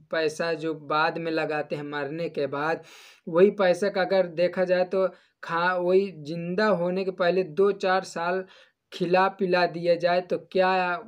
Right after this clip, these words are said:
दो चार साल आप माँ बाप और नहीं आगे बढ़ सकते और जी सकते हैं? तो दोस्तों, वही बताना चाहता हूँ कि, कि अपनी ज़िंदगी बदलिए और अपनी लाइफ बदलिए। दोस्तों, अगर आप सोचेंगे, दूसरे के कहने पे रहेंगे, तो आप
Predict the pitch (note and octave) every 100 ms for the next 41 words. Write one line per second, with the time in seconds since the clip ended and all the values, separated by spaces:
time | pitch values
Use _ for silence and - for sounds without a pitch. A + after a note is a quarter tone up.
0 | D#3 D3 F#3 F3+ E3+ E3+ - D#3+ E3+ E3
1 | D#3 D#3 E3 D#3+ D#3+ D#3+ D#3 D#3+ D#3+ E3
2 | D3+ C3 C#3 C3+ B2 C#3 B2 - C3+ _
3 | _ - _ _ D#3 F3 A3+ F#3 E3 D#3
4 | F3 E3+ C#3 - C#3+ C3+ C3+ - _ -
5 | F3+ G3+ G3 A#3+ A#3+ A3+ _ _ _ -
6 | A3+ F3 A3 G3 F#3 F#3 F3 F3 F#3 F3+
7 | G#3 A3+ G3+ A#3 A3 F#3 - _ E3 -
8 | A3+ B3+ F#3 G#3 G#3 A3 A#3+ F#3+ G3+ F#3
9 | F#3+ F#3+ A3+ A#3 G#3+ G3+ G3 G#3+ A3 G3
10 | F#3+ G#3 F3+ F#3+ F#3 G3 F#3 F#3+ F3+ G#3+
11 | F#3+ G#3+ G3 F#3+ F#3+ E3 F3 G#3+ G3 -
12 | F3+ F3 G#3 G3 F#3 E3 E3+ F#3+ G3+ G3
13 | - G3 F#3+ F#3 _ _ _ F3+ E3 F3+
14 | F#3+ F#3+ F3+ F#3 F#3 F#3 F3+ F3+